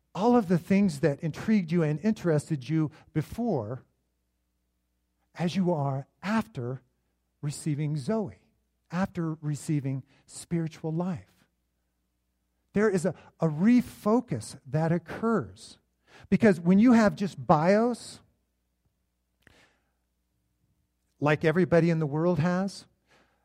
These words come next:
your focus, your attention, if you're anything at all like me, and I suspect a lot of you are, your focus is on yourself. What's in it for me?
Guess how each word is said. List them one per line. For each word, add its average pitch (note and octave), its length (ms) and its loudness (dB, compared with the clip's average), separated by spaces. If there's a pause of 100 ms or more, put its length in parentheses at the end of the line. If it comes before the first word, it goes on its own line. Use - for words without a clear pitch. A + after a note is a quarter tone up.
(140)
your G3+ 220 0
focus, E3+ 580 2
your G3 240 2
attention, F#3+ 720 -2 (500)
if - 140 -10
you're D#3 240 -2
anything F#3+ 420 2
at C3+ 100 0
all C3 360 2
like B2 300 -6
me, B2 300 -6 (580)
and C3+ 80 -8
I D3 60 -4
suspect D3 460 -4
a D3 40 -2
lot B2+ 220 0
of C3 100 -6
you C#3 200 -6 (220)
are, A#2 380 -10 (960)
your A3+ 80 -4
focus A3+ 360 0
is F#3+ 120 -4
on F#3+ 140 2
yourself. F#3+ 420 -4 (1000)
What's F3+ 180 -4
in G3+ 100 4
it G3+ 80 -2
for E3 140 -4
me? E3 220 -2